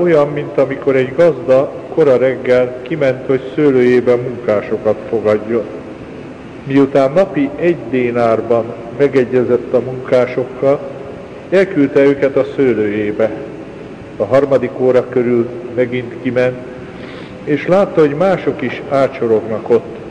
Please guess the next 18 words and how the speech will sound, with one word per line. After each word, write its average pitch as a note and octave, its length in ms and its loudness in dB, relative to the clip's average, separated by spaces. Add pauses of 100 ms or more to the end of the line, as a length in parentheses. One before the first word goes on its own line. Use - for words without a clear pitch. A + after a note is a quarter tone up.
(120)
tétlenül A2+ 800 0
a A#2+ 80 0
piac A2 320 2 (200)
téren. G#2+ 320 0 (760)
Ezt D3 200 -2
mondta C3 300 0
nekik: B2+ 340 0 (540)
'Menjetek B2+ 440 2 (120)
ti C3+ 140 0
is C3+ 140 -4
a C#3+ 80 2
szőlőmbe, C#3+ 760 2 (580)
és C3 320 -2
ami E3+ 260 0
jár, D3+ 320 4
megadom A#2 520 2
majd A2 240 0
nektek.' A2 440 -6